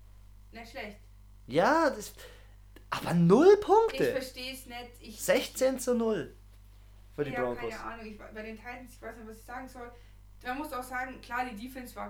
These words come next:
Speaker 1: gut, weil wer null Punkte zulässt, ich dachte mir nur so, „Boah, wenn ich in der Defense die Broncos aufgestellt hätte“, aber ich glaub, die hat, wer die aufgestellt hat, hat die Fanbrille aufgehabt.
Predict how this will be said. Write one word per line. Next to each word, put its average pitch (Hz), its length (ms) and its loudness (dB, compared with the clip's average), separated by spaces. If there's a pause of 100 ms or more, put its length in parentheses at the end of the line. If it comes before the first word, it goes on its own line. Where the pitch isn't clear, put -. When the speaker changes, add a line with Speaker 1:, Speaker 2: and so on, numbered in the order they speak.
Speaker 1:
gut, 262 220 -14
weil 190 200 -6
wer 202 120 -8
null 208 180 -10
Punkte 247 300 -16
zulässt, 233 440 -14
ich 208 140 -16
dachte 214 260 -16
mir 202 60 -12
nur 208 100 -10
so, 202 140 -14
„Boah, 190 420 -10 (120)
wenn 196 180 -16
ich 202 80 -14
in 190 80 -16
der 185 80 -16
Defense 202 380 -14
die 185 100 -18
Broncos 190 320 -14
aufgestellt 180 500 -14
hätte“, 175 220 -12
aber 170 100 -14
ich 180 80 -16
glaub, 170 200 -14
die 175 140 -16
hat, 165 180 -14 (400)
wer 202 120 -10
die 269 160 -4
aufgestellt 220 480 -6
hat, 196 200 -6
hat 202 120 -16
die 170 60 -14
Fanbrille 190 480 -8
aufgehabt. - 460 -14